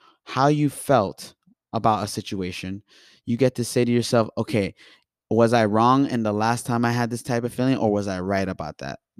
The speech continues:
about that last time? Did I have anxiety? Was my heart racing, or was I at a calm state?" Learning the situation, learning what that feeling is,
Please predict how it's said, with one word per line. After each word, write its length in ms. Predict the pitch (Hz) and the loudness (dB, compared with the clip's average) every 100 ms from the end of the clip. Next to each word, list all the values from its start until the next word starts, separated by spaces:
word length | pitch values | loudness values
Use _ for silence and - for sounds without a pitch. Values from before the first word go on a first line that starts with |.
| - | -8
about 380 | 85 95 92 90 | -2 0 -2 -2
that 120 | 78 | -6
last 240 | 73 - - | -8 -8 -10
time? 260 | 71 101 _ - - _ 101 98 | -10 -12 _ -20 -20 _ -20 -2
Did 220 | - 131 | 6 6
I 480 | 127 113 107 107 110 _ _ _ _ _ | 8 6 6 4 0 _ _ _ _ _
have 300 | - 120 113 | -6 -2 0
anxiety? 680 | 101 98 107 110 113 117 120 | 0 -2 0 0 0 0 0
Was 200 | 107 95 | 0 -2
my 80 | 92 | -6
heart 360 | - - 120 78 | -6 0 2 2
racing, 500 | 113 113 127 127 131 - - | -2 -2 -2 -4 -4 -12 0
or 160 | 107 104 | 4 6
was 140 | 110 | 6
I 100 | 110 | 4
at 100 | 101 | 2
a 60 | 95 | -2
calm 400 | - 117 110 107 | -4 -2 -2 -2
state?" 560 | - - 82 - - _ _ _ _ _ _ _ _ _ _ _ _ _ | -6 -6 -8 -10 -20 _ _ _ _ _ _ _ _ _ _ _ _ _
Learning 800 | 55 85 107 135 175 202 214 214 - | -10 -4 2 4 4 4 2 0 -2
the 160 | - 131 | -4 -4
situation, 840 | - 139 - 110 95 - 92 98 107 - | -4 -6 -2 -2 -2 -6 -8 -8 -10 -6
learning 580 | 110 127 156 185 190 - | 2 4 4 2 0 -2
what 380 | - 107 110 120 - - - | -4 0 2 2 -2 -20 -4
that 340 | 113 107 - | -2 -2 -4
feeling 440 | - 131 131 110 92 | -8 -2 0 0 -2
is, 260 | 92 104 | -4 -8